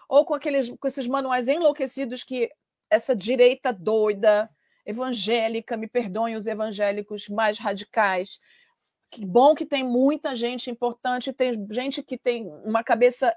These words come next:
maravilhosa nesse sentido, mas o aborto, concordo com a Isabela, é sim uma questão de saúde pública. O aborto, sendo legal ou ilegal, ele acontece diuturnamente no mundo inteiro.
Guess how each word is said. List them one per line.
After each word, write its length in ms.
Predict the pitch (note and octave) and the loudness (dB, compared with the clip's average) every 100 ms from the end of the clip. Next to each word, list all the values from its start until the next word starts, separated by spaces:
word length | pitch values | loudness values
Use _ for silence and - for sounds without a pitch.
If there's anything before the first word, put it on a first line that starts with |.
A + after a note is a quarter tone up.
| _ _ | _ _
maravilhosa 800 | G#3+ C4+ E4 D4+ C#4+ A3+ G#3+ A#3 | -4 2 4 4 4 4 6 4
nesse 260 | A3 G#3 - | -2 -8 -10
sentido, 600 | G3 G3+ - A#3 A#3 C4+ _ _ _ _ | -14 -14 -8 -6 -6 -8 _ _ _ _
mas 200 | A3+ B3+ | -2 -2
o 120 | C4+ B3+ | 0 0
aborto, 420 | G#3 A3+ B3+ - | 2 2 0 -2
concordo 380 | B3 A#3+ C4 - | -10 -4 -4 -2
com 80 | |
a 20 | C4+ | -2
Isabela, 420 | C4+ A#3+ B3+ C4 - | 0 2 2 2 2
é 240 | A#3 - - | 2 2 -6
sim 400 | - - C4+ C4+ | -12 -6 -4 -4
uma 200 | B3 B3+ B3+ | -6 -6 -8
questão 420 | - B3+ - B3 B3 | -6 -6 -4 -6 -6
de 80 | |
saúde 420 | A#3+ A#3+ G#3+ F#3 G3+ - | -6 -4 -2 -4 -10 -8
pública. 500 | A3 F3 F3 - E3+ _ _ _ _ _ _ _ _ _ - | -8 -6 -12 -16 -20 _ _ _ _ _ _ _ _ _ -2
O 140 | A#3 | 2
aborto, 800 | C#4+ A3 C#4 D4 A3+ - E3+ B2 | 4 8 10 10 6 -6 -8 -8
sendo 380 | - A#3 A#3+ A3 | -10 -8 -4 -2
legal 540 | A3+ C4+ G3+ E3 E3 - | 0 0 2 2 0 2
ou 180 | B3+ | 2
ilegal, 540 | B3+ A3+ F#3 G#3 G#3 F#3 | 2 -2 0 4 4 4
ele 280 | C4 D#4 - - _ _ | 0 -2 -4 -10 _ _
acontece 1000 | C4 C#4 F4+ E4 D4 C4+ C#4 C#4 - G#3 F3 | -8 -4 -2 -2 -2 -2 -2 -2 -6 -8 -6
diuturnamente 1600 | F#3 B3 F4+ F4+ - D#4 D#4+ C4+ D4 C4 A#3 A#3 A#3 - - F3 | -4 -2 0 -2 -4 -4 -2 -2 -4 -4 -4 -4 -6 -10 -12 -8
no 200 | A#3 D#4 | -6 -6
mundo 380 | C#4+ D4 D4+ D4 | -4 -4 -4 -6
inteiro. 680 | C#4+ - F3+ D#3+ D#3 D3 | -8 -6 -4 -4 -6 -16